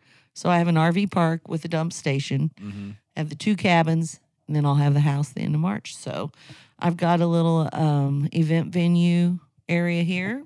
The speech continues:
Speaker 1: for horseback riders, bicyclists,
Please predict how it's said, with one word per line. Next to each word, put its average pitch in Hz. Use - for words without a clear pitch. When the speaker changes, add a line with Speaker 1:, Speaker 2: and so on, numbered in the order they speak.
Speaker 1:
for 170
horseback 165
riders, 180
bicyclists, 190